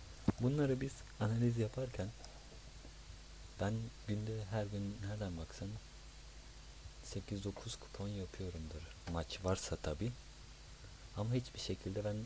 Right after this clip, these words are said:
oynamıyorum iddia. Bir arada nesine nokta com'dan oynuyorum. İşte geçen de oynadım iki, iki üç tane kupon. Onlardan bayağı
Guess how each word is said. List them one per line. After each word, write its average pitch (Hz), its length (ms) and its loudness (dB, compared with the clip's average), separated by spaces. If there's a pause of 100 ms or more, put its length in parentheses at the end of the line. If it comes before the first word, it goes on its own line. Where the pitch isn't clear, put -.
(100)
oynamıyorum 90 640 0 (280)
iddia. 95 380 -4 (560)
Bir 120 120 0
arada 104 440 4 (460)
nesine 101 440 0
nokta 98 360 0
com'dan 95 400 -2
oynuyorum. 82 460 -2
İşte 85 200 -4
geçen 87 460 -2
de 92 60 0
oynadım 80 380 -2 (400)
iki, 82 120 -6 (340)
iki 87 120 -4
üç - 200 -4
tane 80 180 -4 (100)
kupon. 98 300 -4 (140)
Onlardan 87 480 -2
bayağı 80 260 -2